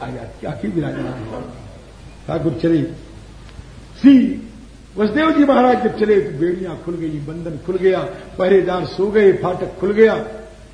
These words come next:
सब चले जा रहे हैं। पानी बरसने लगा, पानी बरसने लग गया। हाँ, सब में भाव है, सब पानी बरस, हो सके तो कल कहेंगे, लौट के कहेंगे। पा-, राम जी, पानी बरसने लग गया,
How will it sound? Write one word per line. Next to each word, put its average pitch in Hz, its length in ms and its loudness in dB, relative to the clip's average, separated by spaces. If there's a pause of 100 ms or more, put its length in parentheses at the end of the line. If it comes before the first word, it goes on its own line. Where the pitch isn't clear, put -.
(240)
सब - 200 -14
चले 208 200 0
जा 180 180 0
रहे 160 200 -4
हैं। 131 220 -8 (1400)
पानी 262 280 6
बरसने 226 460 2
लगा, 285 220 6 (920)
पानी 180 260 -10
बरसने 175 440 -8
लग 175 200 -8
गया। 151 200 -12 (420)
हाँ, 165 300 -8 (1080)
सब 208 140 -12
में 208 140 -6
भाव 160 320 -8
है, 127 120 -10 (240)
सब - 240 -4
पानी 254 260 4
बरस, 214 220 0
हो - 220 -6
सके 240 260 -6
तो - 80 -12
कल 185 120 0
कहेंगे, 156 680 -6
लौट 170 160 -2
के 156 60 -6
कहेंगे। 135 280 -10 (440)
पा-, 220 400 0
राम 262 200 4
जी, 254 100 6
पानी 254 340 4
बरसने 254 420 2
लग 302 200 4
गया, 269 160 4